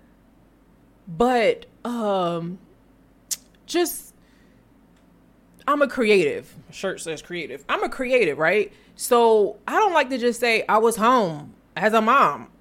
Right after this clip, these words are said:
I had to find a creative way that makes you understand how that makes me equipped, right?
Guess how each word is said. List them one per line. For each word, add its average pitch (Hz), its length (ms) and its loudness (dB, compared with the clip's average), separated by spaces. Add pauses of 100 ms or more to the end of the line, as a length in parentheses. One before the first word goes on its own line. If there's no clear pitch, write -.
I 233 120 4
had 415 140 4
to 370 100 0
find 247 240 -2
a - 20 -10
creative 220 520 0
way 220 240 2
that 190 140 -2
makes 190 280 -8
you 220 100 -6
understand 180 560 -6
how 165 140 -4
that 175 340 0
makes 170 260 -10
me 170 140 -10
equipped, - 540 -12 (460)
right? 196 380 -2